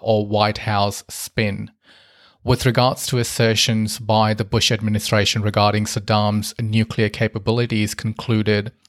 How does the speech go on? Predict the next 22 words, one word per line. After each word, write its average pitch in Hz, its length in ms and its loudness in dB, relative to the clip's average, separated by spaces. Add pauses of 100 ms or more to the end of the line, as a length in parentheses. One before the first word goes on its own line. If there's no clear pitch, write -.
and 110 120 0
I 104 80 2
quote, 110 520 0 (640)
"Statements 151 640 0
by 123 160 2
the 113 80 0
President, 120 800 0
Vice 113 400 0
President, 107 600 -2
Secretary 120 580 -2
of 107 80 0
State, 107 520 0 (120)
and 113 200 0
the 110 200 2
National 107 280 0
Security 110 520 0
Advisor 104 720 0 (480)
regarding 120 420 4
a 113 100 4
possible 127 680 0
Iraqi 113 440 2
nuclear 107 720 2